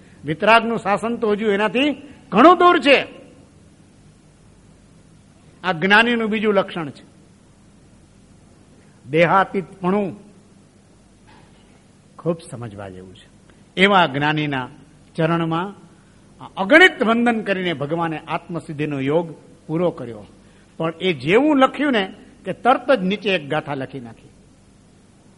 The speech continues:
ઘણીવાર આ બધી જ વસ્તુ જ્ઞાનીને છેલ્લે જેમ પેલામાં સમાધિસ્થ થયા,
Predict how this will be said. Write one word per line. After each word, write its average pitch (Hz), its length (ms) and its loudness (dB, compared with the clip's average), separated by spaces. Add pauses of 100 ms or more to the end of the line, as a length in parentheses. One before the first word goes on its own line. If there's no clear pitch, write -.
(440)
ઘણીવાર 160 420 -2 (840)
આ 147 80 -12
બધી 156 340 0
જ 196 80 -8
વસ્તુ 165 380 -10 (160)
જ્ઞાનીને 175 540 -6
છેલ્લે 175 320 -4
જેમ 160 220 -6
પેલામાં 175 380 -6
સમાધિસ્થ 196 520 -6
થયા, 185 340 0